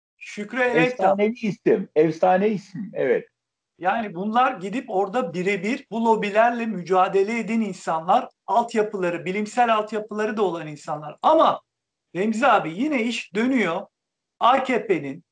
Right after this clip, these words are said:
Speaker 1: yanlış dış politikasına geliyor. Ve bu dış politikası, Türkiye'de yalnızlaşması bizim işte uç senaryolar olarak geçmişte nitelendirdiğimiz böyle sigorta firmaları,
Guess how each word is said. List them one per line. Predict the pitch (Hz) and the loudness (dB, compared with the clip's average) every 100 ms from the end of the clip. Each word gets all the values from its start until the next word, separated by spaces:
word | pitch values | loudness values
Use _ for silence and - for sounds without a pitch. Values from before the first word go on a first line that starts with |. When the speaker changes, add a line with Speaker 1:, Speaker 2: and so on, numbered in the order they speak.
| - | -2
Speaker 1:
yanlış | 196 247 202 208 - 226 | 2 2 0 -8 -8 -6
dış | 233 - | -6 0
politikasına | 214 208 - 202 190 214 208 | 0 0 -4 -6 -4 -2 -2
geliyor. | 196 160 135 170 - _ _ | 0 -2 -2 -6 -8 _ _
Ve | 175 185 | -2 -2
bu | 262 | 0
dış | 311 302 - | 2 2 -2
politikası, | 240 214 214 208 175 170 180 | -2 -2 -2 -6 -6 -6 -12
Türkiye'de | - 262 - 262 208 | -6 -6 -2 2 4
yalnızlaşması | 180 170 190 214 220 208 220 220 226 220 285 294 - _ _ | 4 4 2 2 -2 2 4 2 -2 -4 -6 -6 -10 _ _
bizim | 202 208 277 | -8 -4 -2
işte | 233 - 208 | -2 -2 -2
uç | 277 294 - | -4 -6 -4
senaryolar | 240 214 196 185 175 175 185 | -2 4 4 4 0 0 2
olarak | 196 196 190 190 | 4 4 2 0
geçmişte | 214 214 240 226 208 180 | -4 -2 -6 -6 -6 -4
nitelendirdiğimiz | 214 247 233 233 220 202 214 202 185 220 190 | -2 0 0 0 -2 -6 -4 -4 -4 -6 -4
böyle | 233 208 | 0 0
sigorta | 208 - 233 240 233 240 | -2 -2 2 2 4 -2
firmaları, | 254 233 233 233 233 240 233 | -2 -4 -2 -2 -2 -4 -4